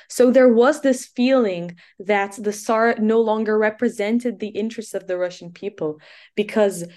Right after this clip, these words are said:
a lot of men had died in the Russo-Japanese War, and there was a huge financial strain in Russia, which was provoking an economic crisis. And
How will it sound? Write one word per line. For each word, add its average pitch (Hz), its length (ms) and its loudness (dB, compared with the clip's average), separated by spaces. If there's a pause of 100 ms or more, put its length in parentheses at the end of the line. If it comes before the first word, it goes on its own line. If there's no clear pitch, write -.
(920)
a 220 80 4
lot 233 320 6
of 226 120 2
men 202 320 2
had 180 220 -6
died 175 380 -2
in 170 100 -8
the 170 100 -4
Russo-Japanese 175 920 -8
War, 180 320 2
and 185 180 -4
there 185 140 2
was 185 240 0
a 190 60 -4
huge 226 560 -4
financial 180 580 -8
strain 180 480 -6
in 165 100 -6
Russia, 170 400 -2
which 165 300 -10
was 180 160 -12
provoking 196 680 0
an 180 80 -4
economic 170 580 -8
crisis. 226 640 -2 (520)
And 262 480 0